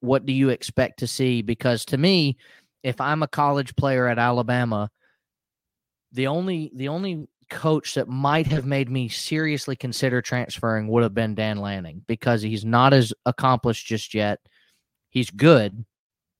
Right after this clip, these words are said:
but the consistency has not been shown yet. Sarkisian, I would have been tempted to stay and definitely play for him.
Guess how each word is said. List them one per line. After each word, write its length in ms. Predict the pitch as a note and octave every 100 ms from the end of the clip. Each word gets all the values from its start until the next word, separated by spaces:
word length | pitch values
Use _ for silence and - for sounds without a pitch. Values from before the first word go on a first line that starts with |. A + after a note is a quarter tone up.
| _ -
but 220 | A#2 C3+
the 100 | B2+
consistency 840 | - A#2+ - E3 - C3 - B2 A2+
has 140 | G#2+
not 200 | A#2 F#2
been 140 | A2 G#2+
shown 340 | B2+ A2 G2
yet. 240 | D#2+ - - _ _ _ _ -
Sarkisian, 600 | D3 C3+ - E3+ D#3 E3
I 60 | C#3+
would 180 | C#3+
have 80 | D3
been 240 | C3 C3+ C3 -
tempted 340 | D3+ C#3 C3+ A#2+
to 60 |
stay 440 | A#2+ - B2 A#2+ A#2
and 100 | B2
definitely 300 | A#2+ A#2 A#2
play 220 | - A#2
for 240 | A2 A#2
him. 120 | A2+